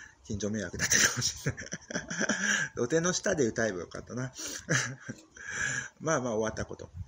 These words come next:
うん。まあ、そんで、えーと、会場入りして、えーと、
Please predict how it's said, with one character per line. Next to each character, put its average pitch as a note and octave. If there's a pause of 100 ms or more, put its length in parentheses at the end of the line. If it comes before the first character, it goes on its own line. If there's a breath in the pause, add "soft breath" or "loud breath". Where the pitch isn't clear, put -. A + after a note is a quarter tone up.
(140)
う A#2+
ん。 F#2 (840 loud breath)
ま G3
あ、 -
そ A3+
ん G#3+
で、 B2+
え A#2+
ー A2+
と、 G#2
会 A2+
場 G2+
入 F#2+
り G#2+
し -
て、 D3+ (400 loud breath)
え F#2+
ー -
と、 D3